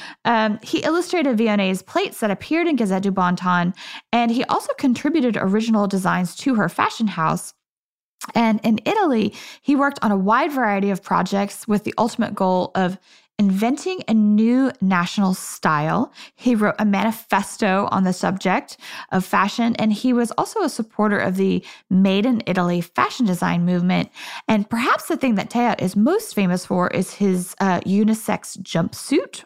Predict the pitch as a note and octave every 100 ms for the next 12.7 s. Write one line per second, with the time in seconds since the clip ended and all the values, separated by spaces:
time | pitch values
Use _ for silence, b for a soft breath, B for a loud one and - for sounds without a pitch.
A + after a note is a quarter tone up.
0 | - A3 G#3 G3 - G3 F3 E3 - -
1 | A3+ A#3 C4 - B B B B B -
2 | G3+ F#3+ A#3+ A#3 G#4 B4 - - B3+ C#4
3 | A#3 A#3 A#3 F#3+ G#3 G#3 G3 G3+ G3 G3
4 | F#3+ - - F#3+ F#3+ - - - F#3+ F3+
5 | F3+ - G3+ B3 A#3+ G3 F#3+ B B -
6 | G#3 G3+ A3 F#3 - - G3 A#3 A3+ G3+
7 | F#3+ F#3+ F3+ F3+ F3+ F3+ F3+ F3 F#3 F#3
8 | - A3 - F3 F3 - F#3 F#3 - F#3
9 | - F3+ - F3 E3 - - A3+ A3+ F#3
10 | - - - B B G3+ G3+ G#3+ A3 -
11 | E3+ E3+ - F#3 F3 E3+ E3+ - D#3+ E3+
12 | D#3 D#3 G3 A4+ G#4+ -